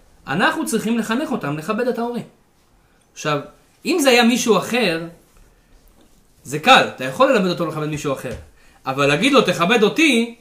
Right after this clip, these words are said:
זה גאווה, <laughs> נכון? "אתה צריך לתת לי כבוד, אתה צריך לתת."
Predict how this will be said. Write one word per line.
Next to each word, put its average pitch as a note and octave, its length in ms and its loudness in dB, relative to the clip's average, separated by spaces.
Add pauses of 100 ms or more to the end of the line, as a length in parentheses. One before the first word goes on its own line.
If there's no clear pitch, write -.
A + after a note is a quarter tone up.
זה C3+ 120 -8
גאווה, D3 540 2 (240)
<laughs> - 360 -20
נכון? A3+ 360 -2 (1000)
"אתה G3+ 120 -2
צריך F#3+ 180 -2
לתת G3+ 200 0
לי G#3+ 140 2
כבוד, A2+ 260 -6
אתה C#3 100 -12
צריך F3+ 160 -6
לתת." F3+ 220 -8